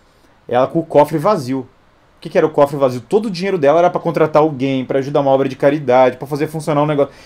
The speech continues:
A mulher não gastava um centavo, ela, ela, ela não gastava dinheiro pra comprar, sei lá, um brinco novo pra ela, sabe? Usava o, o essencial que tinha ali. Ela não, ela não dispunha daqueles bens pra, simplesmente pra sua autossatisfação imediata. O mendigo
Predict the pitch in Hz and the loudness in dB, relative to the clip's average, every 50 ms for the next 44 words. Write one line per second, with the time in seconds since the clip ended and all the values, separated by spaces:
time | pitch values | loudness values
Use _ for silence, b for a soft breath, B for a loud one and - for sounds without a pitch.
0 | B B B - 143 156 170 180 190 196 196 190 170 - - 180 175 170 180 190 | B B B -6 -2 0 0 0 0 0 0 0 0 0 2 2 2 2 2 -4
1 | 196 - 208 - - - 147 151 151 - 147 151 151 - 143 143 151 160 - - | -6 -6 -4 -4 -2 -2 -2 -2 -4 -4 -8 -8 -8 -6 -6 -4 -4 -6 -6 -2
2 | - 143 147 160 160 156 165 180 202 208 - - _ _ _ _ _ _ - 107 | -2 0 0 0 0 0 -2 -2 -4 -6 -10 -12 _ _ _ _ _ _ -8 -2
3 | 143 165 165 - - 170 160 170 180 180 151 160 156 147 170 - 185 - - 190 | -2 -2 -2 -2 0 0 0 2 0 -2 -4 -4 -2 -2 0 -2 -2 0 0 -2
4 | 175 - 165 165 160 185 175 160 147 135 123 143 170 185 180 196 160 143 143 151 | 0 0 -2 -2 0 2 0 0 0 0 -2 -2 -2 -2 -4 -4 -2 0 0 0
5 | 151 151 147 - 143 131 120 117 110 104 107 131 120 120 107 120 120 131 135 139 | -2 -4 -4 -2 -2 0 0 0 0 -2 -4 -6 -8 -6 -2 0 0 0 0 0
6 | 147 143 143 147 139 - - B B B B B B B _ _ - 123 113 113 | 0 0 0 0 -2 -4 -6 B B B B B B B _ _ -14 -12 -10 -8
7 | 110 117 120 120 - - 139 139 - - - 127 123 123 - 131 - - 151 139 | -4 -4 -4 -4 -4 -8 -10 -10 -10 -4 0 0 0 0 -2 -8 -10 -8 -6 -4
8 | 123 120 120 120 131 147 147 147 - 127 131 139 139 139 143 165 170 175 190 185 | -2 0 0 0 0 -4 -8 -6 -6 -4 -2 -2 -2 -2 -6 -6 -6 -8 -10 -12
9 | - - - - 214 247 247 196 147 - - 147 123 113 104 101 120 135 147 - | -12 -14 -8 -4 -2 -2 -2 -2 -2 -2 -4 -4 -8 -8 -8 -8 -8 -8 -6 -8
10 | 165 156 - - - - 156 151 143 127 143 156 151 - 151 151 - 156 135 143 | -8 -8 -10 -12 -14 -16 -12 -12 -10 -8 -10 -10 -8 -10 -10 -6 -2 0 0 0
11 | 151 151 160 - - - 147 143 - - 131 127 135 135 139 135 156 143 110 107 | 0 -2 -6 -10 -8 -8 -8 -8 -8 -8 -8 -8 -6 -8 -8 -4 -2 -2 -2 -2
12 | - _ b b b b b b b b b b b b b b - 143 147 165 | -4 _ b b b b b b b b b b b b b b -6 -4 -2 -2
13 | 214 254 247 170 110 135 220 233 196 131 107 80 | 0 0 -2 -2 -4 -4 -6 -4 -4 -6 -6 -8